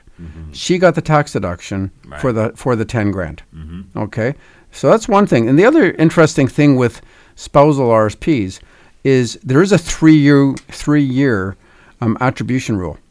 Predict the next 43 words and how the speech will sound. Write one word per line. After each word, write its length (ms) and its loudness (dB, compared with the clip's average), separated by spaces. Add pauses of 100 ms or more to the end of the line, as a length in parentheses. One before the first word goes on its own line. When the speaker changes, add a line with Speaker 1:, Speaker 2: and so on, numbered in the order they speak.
(160)
Speaker 1:
Mm-hmm. 260 -16
Speaker 2:
So 120 -6
you 60 0
have 140 2
to 80 -2
wait 160 0
three 260 2
years 220 4
from 120 -2
the 80 0
last 300 2
contribution 720 -2
before 800 0 (300)
it's 180 -8
taxed 500 -4
to 300 -2
that 280 -2
person's 400 -6
name. 240 -2 (500)
So 120 -6
in 80 2
this 160 2
case, 400 -2
Joe 460 2 (280)
has 220 -4
to 60 -8
wait 280 -2 (600)
three 280 2
years 360 0 (680)
before 260 0
he 60 0
can 140 0
pull 340 -2
that 160 2
ten 200 -2
thousand 320 0
dollars 320 -2
out 220 -2 (100)
Speaker 1:
Mm-hmm. 320 -16
Speaker 2:
from 220 2
the 100 2
last 260 4
contribution. 600 -2